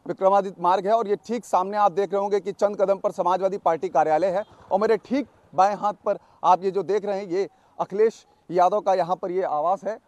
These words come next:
और इसके ठीक बगल में ये पोस्टर लगाया गया है कि "जुड़ोगे तो जीतोगे।" और आप देख रहे होंगे कि सामने उन्होंने लिखा है कि "नौ का संदेश, सत्ताईस का जनादेश, पीडीए के अखिलेश।"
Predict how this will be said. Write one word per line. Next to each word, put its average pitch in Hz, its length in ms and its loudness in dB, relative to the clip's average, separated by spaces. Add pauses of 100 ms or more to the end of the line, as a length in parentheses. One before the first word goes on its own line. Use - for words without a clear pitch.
(100)
और 202 200 2
इसके 190 260 -6
ठीक 196 280 -8
बगल 185 220 2
में 190 120 -4
ये 185 220 0 (260)
पोस्टर 208 320 0
लगाया 196 320 6
गया 190 180 2
है 190 160 2 (260)
कि 208 80 -8
"जुड़ोगे 208 520 2 (380)
तो 208 220 2 (180)
जीतोगे।" 156 500 -2 (320)
और 202 140 8
आप 202 140 6
देख 190 260 -2
रहे 208 80 0
होंगे 208 200 0
कि 190 100 -8
सामने 190 360 -2
उन्होंने 208 360 -6
लिखा 196 260 4
है 190 180 4 (280)
कि 233 100 -2
"नौ 202 300 4
का 247 180 4
संदेश, 214 480 2 (300)
सत्ताईस 240 520 4
का 240 100 2
जनादेश, 196 500 2 (380)
पीडीए 240 380 4
के 240 140 0
अखिलेश।" 190 540 -2